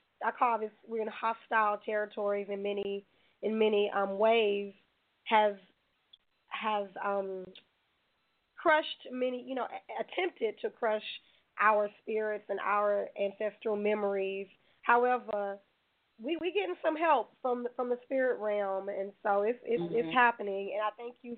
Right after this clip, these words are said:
Speaker 1: for doing your part in the awakening and in the empowerment part of it. And, um, I look forward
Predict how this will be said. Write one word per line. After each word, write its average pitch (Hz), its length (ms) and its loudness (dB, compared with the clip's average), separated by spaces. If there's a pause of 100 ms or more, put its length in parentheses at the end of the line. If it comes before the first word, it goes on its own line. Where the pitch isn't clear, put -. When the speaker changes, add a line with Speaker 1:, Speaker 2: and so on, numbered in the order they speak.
Speaker 1:
for 196 560 2 (720)
doing 233 320 6
your 233 240 0
part 202 560 -2 (500)
in 240 200 4
the 240 120 -4
awakening 196 760 -6
and - 20 -14
in 220 180 -6
the 208 180 -6
empowerment 202 520 -2 (260)
part 202 220 -6
of 180 180 -8
it. 180 240 -4 (360)
And, 208 500 4 (140)
um, 196 400 0 (100)
I 208 160 6
look 262 160 2 (100)
forward 254 500 4